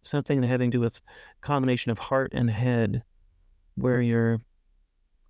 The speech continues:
you're emoting something. I mean, probably origins of song are spiritual in nature, like, e-, trying to connect with, with gods or spirit.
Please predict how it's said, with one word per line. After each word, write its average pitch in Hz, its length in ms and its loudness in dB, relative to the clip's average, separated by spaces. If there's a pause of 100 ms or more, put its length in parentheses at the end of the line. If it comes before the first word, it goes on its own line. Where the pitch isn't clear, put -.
(1200)
you're 131 220 0
emoting 131 720 2
something. - 720 -4 (500)
I - 40 -4
mean, 151 160 2
probably 151 680 2 (540)
origins 147 540 2
of 113 120 0
song 120 340 2
are 113 140 2
spiritual 107 720 -2 (460)
in 117 180 4
nature, - 580 -4 (920)
like, 110 320 -2
e-, - 480 -10 (600)
trying 123 260 -2
to 110 80 -2
connect 123 500 0
with, 117 280 -2 (300)
with 127 240 -2
gods 113 640 0 (100)
or 113 440 0
spirit. - 720 -2